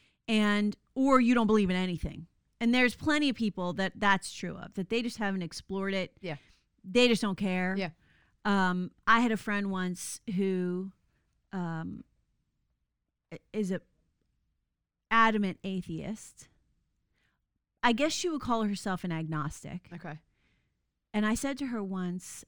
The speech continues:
Speaker 1: um, you know, we just got into the conversation. And she was,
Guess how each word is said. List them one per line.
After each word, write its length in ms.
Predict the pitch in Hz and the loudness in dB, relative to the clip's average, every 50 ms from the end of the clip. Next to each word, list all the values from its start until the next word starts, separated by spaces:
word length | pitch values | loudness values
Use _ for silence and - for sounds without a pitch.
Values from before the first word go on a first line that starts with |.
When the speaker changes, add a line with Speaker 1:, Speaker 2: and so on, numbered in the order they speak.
| _ | _
Speaker 1:
um, 460 | 202 190 180 175 170 165 165 170 165 - _ _ _ _ _ _ _ _ _ _ _ _ _ _ _ _ _ | -8 -6 -6 -4 -4 -6 -6 -8 -10 -14 _ _ _ _ _ _ _ _ _ _ _ _ _ _ _ _ _
you 160 | 214 202 202 | -4 -2 -2
know, 40 | 190 | -2
we 120 | 185 180 | -2 -4
just 260 | - - 208 - - _ _ _ _ _ _ _ - | -6 -8 -10 -12 -12 _ _ _ _ _ _ _ -8
got 220 | 185 214 196 190 190 | -4 -2 -2 -2 -2
into 200 | 202 190 - 190 | -4 -4 -6 -6
the 80 | 170 | -8
conversation. 800 | 170 - 175 156 165 170 - 220 226 220 - - 165 160 156 175 - _ _ _ _ _ _ _ _ _ _ 220 | -8 -8 -8 -8 -10 -10 -10 -10 -10 -10 -10 -10 -10 -10 -10 -12 -14 _ _ _ _ _ _ _ _ _ _ -2
And 120 | 214 202 | 0 0
she 180 | - - 262 254 | 0 -2 -2 -2
was, 280 | 254 254 - - - | -2 -4 -6 -8 -16